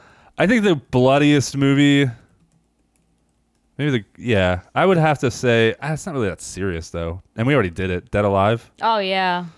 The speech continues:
Speaker 2: Ooh.
Speaker 1: Or Brain, whatever it's called, Brain Dead.
Speaker 2: Brain Dead, Dead Alive.
Speaker 1: That's a very gory movie. That's the most gory
Speaker 2: Yes.
Speaker 1: movie I can come up with off the top of my
Speaker 2: Beautiful.
Speaker 1: head. Yes, it is quite wonderful.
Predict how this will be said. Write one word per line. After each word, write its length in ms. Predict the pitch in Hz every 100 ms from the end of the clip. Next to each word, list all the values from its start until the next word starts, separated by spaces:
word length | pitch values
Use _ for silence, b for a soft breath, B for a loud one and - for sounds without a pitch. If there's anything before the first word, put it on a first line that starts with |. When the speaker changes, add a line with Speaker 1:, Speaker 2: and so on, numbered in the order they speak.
| -
Speaker 2:
Ooh. 300 | 196 190 180
Speaker 1:
Or 100 | 95
Brain, 360 | 95 92 95
whatever 200 | 95 98
it's 120 | 101
called, 240 | - 104 92
Brain 240 | 90 95
Dead. 80 | 101 101
Speaker 2:
Brain 100 | 95
Dead, 180 | 185
Dead 160 | 180 170
Alive. 380 | 170 170 170 170 143 _ b b b -
Speaker 1:
That's 200 | 107 95
a 40 |
very 220 | 92 87
gory 340 | 80 85 85 82
movie. 340 | 82 82 85 87
That's 200 | 101 85
the 80 | 90
most 260 | 87 85
gory 240 | 82 87 85
Speaker 2:
Yes. 80 |
Speaker 1:
movie 220 | 87 87 82
I 40 |
can 120 | 80
come 180 | 90 85
up 160 | 87 87
with 140 | 87
off 80 | 85
the 180 | 202 190
top 100 | 185
of 80 | 87
my 120 | 175
Speaker 2:
Beautiful. 120 | 175 175
Speaker 1:
head. 160 | 87 87 _ -
Yes, 220 | 87 85
it 140 | 95
is 100 | 90
quite 340 | - - 87 - _
wonderful. 840 | 85 85 82 85 80 82 82 92